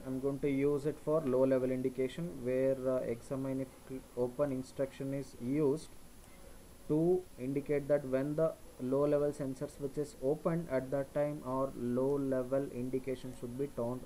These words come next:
on. For that, I'm use this output energize instruction here, and then the other, uh, uh, the last rung is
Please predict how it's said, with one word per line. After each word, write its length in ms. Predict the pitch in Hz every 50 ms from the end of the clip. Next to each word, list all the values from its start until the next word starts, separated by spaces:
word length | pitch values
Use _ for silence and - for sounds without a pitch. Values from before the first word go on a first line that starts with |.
| - -
on. 260 | - 120 110 104 104 110
For 100 | - - 113 120
that, 160 | 131 131 131 -
I'm 200 | 123 120 117 120 117 -
use 300 | 117 117 123 123 123 123 123 123
this 180 | 131 123 -
output 360 | 120 110 117 117 - 127 117
energize 380 | 120 117 120 117 120 120 113 -
instruction 500 | 117 113 - - - 120 - - 123 113 113
here, 300 | 131 139 135 120 127 147 165 - - - - - - - - - - - - - - - - -
and 180 | 117 131 143
then 260 | 147 165 175 185 185 175 - - 123
the 80 | 131
other, 440 | 131 127 123 127 131 131 143 147 147 143 131
uh, 120 | 127 127 123 -
uh, 120 | 123 131 127
the 160 | 123 131 135
last 320 | 135 131 135 139 135 - - - - - - - - -
rung 300 | - 123 139 143 151 151
is 340 | 151 160 170 165 - - -